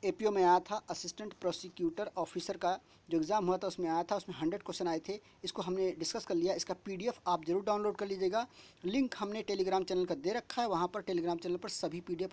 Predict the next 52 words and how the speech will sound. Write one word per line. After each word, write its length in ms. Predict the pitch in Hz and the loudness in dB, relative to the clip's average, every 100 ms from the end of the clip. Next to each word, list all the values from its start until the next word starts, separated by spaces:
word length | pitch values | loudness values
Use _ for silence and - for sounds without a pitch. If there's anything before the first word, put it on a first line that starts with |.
| - | -2
आपको 240 | 160 196 | -2 0
मिल 200 | 160 165 | 4 6
जाएंगी। 400 | 151 143 131 139 - - - - - - _ _ _ _ _ - _ - - - - _ - | 4 0 -6 -8 -14 -20 -20 -20 -20 -20 _ _ _ _ _ -20 _ -20 -20 -20 -20 _ 4
चैनल 320 | 190 196 202 | 8 8 8
पर 160 | 196 | 6
अगर 300 | 190 190 185 | 6 6 10
आप 160 | 190 170 | 10 10
नए 220 | 156 190 | 10 10
हैं 180 | 180 196 | 8 4
तो 120 | 190 | 6
वीडियो 260 | 156 165 185 | 8 8 8
के 120 | 185 | 6
नीचे 200 | 180 180 | 4 6
रेड 140 | 180 | 6
कलर 160 | 156 180 | 6 4
का 120 | 165 | 4
सब्सक्राइब 340 | - - 170 165 | -2 2 4 6
बटन 180 | 165 | 4
दिख 140 | 160 165 | 4 6
रहा 80 | 175 | 6
होगा, 140 | 180 | 6
उसको 280 | 170 - 160 | 4 0 -2
प्रेस 280 | - 190 - | 0 2 2
करके 260 | 175 185 | 0 0
चैनल 260 | - 156 165 | 0 2 4
को 140 | 170 | 6
आप 80 | 147 | 4
जरूर 160 | 139 160 | 4 2
सब्सक्राइब 400 | 175 - 180 170 | 0 2 2 4
कर 120 | 165 | 4
लें, 180 | 175 185 - - - | 4 0 -8 -12 -6
ताकि 180 | 160 156 | 0 2
जब, 260 | 160 175 | 2 4
अ, 300 | 175 - 170 | 4 6 6
जब 220 | 156 180 165 | 6 4 6
भी 100 | 180 | 4
हम 120 | 180 | 4
इस 120 | 170 - | -2 0
तरह 120 | 165 | 2
का 120 | 165 | 4
वीडियो 300 | 151 160 170 | 4 2 4
आप 160 | 156 156 | 2 4
लोगों 120 | 156 | 2
के 100 | 165 | 4
लिए 140 | 151 151 | 4 6
लाएँ 260 | 147 165 | 6 6
तो 100 | 165 | 0
उसका 180 | 156 151 | 0 0
नोटिफिकेशन 600 | 147 143 165 160 160 165 - | 0 -2 -6 -4 -2 -2 0
आपको 220 | 147 - | 0 2
मिलता 260 | 147 135 135 | -2 0 0
रहे। 200 | 127 | 0